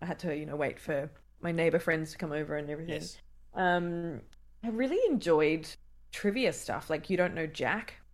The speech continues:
Speaker 1: back when that first, that came
Speaker 2: Oh,
Speaker 1: out
Speaker 2: yeah.
Speaker 1: on, like, C D rom, um, back in the day. Came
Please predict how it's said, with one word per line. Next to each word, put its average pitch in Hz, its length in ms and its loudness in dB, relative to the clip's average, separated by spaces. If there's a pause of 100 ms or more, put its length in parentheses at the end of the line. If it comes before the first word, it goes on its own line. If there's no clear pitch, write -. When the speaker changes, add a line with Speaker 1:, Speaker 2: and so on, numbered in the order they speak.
Speaker 1:
back 175 220 -8
when 170 80 -2
that - 180 -2
first, 175 320 0
that 175 200 2
came 220 160 4
Speaker 2:
Oh, 220 60 6
Speaker 1:
out 185 140 8
Speaker 2:
yeah. 180 60 4
Speaker 1:
on, 175 80 0
like, 165 180 2 (420)
C 185 120 -4
D 175 140 4
rom, 160 500 2 (500)
um, 160 680 0 (480)
back 165 180 -6
in 175 80 -4
the 170 60 -4
day. 160 400 2 (720)
Came 370 200 -4